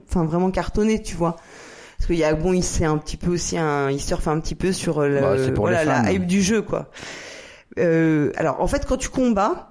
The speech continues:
Speaker 1: donc c'est beaucoup de combats, ce que je disais, donc il y a un système de déplacement, tu dois, parce que dans le jeu, tu perds beaucoup ton énergie, enfin, ta stamina a beaucoup d'importance pour faire tes actions, et dans, donc ça, ils l'ont bien retranscrit dans la, dans le, dans le gameplay. Euh,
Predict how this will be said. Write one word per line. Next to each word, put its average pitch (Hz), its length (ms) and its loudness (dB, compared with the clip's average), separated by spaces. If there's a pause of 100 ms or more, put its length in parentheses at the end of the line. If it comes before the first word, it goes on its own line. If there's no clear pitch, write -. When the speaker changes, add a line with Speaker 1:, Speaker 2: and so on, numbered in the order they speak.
(120)
Speaker 1:
donc 165 260 -4
c'est 196 80 -2
beaucoup 190 240 0
de 262 60 -12
combats, 190 320 0
ce 247 60 -4
que - 40 -8
je 208 60 2
disais, 196 180 0
donc 226 160 2
il - 40 0
y 175 40 2
a - 20 2
un 170 40 0
système 208 340 0
de 196 140 2
déplacement, 185 640 0
tu 226 120 -4
dois, 196 240 0
parce 196 140 0
que 190 60 0
dans 202 100 2
le 208 40 2
jeu, 240 120 2
tu 254 140 -4
perds 202 180 0
beaucoup 208 260 -2
ton 226 180 2
énergie, 214 640 2
enfin, 202 160 -2
ta 190 160 0
stamina 202 480 2
a 180 160 0
beaucoup 214 260 -2
d'importance 220 520 0
pour 196 140 -2
faire 190 140 0
tes 185 180 -2
actions, 220 380 -2
et 175 100 0
dans, 180 240 2
donc 196 260 -4
ça, 214 220 0
ils 247 120 4
l'ont 196 100 2
bien 233 200 2
retranscrit 240 640 0
dans 214 200 2
la, 156 260 2
dans 160 180 2
le, 147 260 2
dans 151 120 -2
le 147 60 0
gameplay. 147 540 0 (1040)
Euh, 175 400 4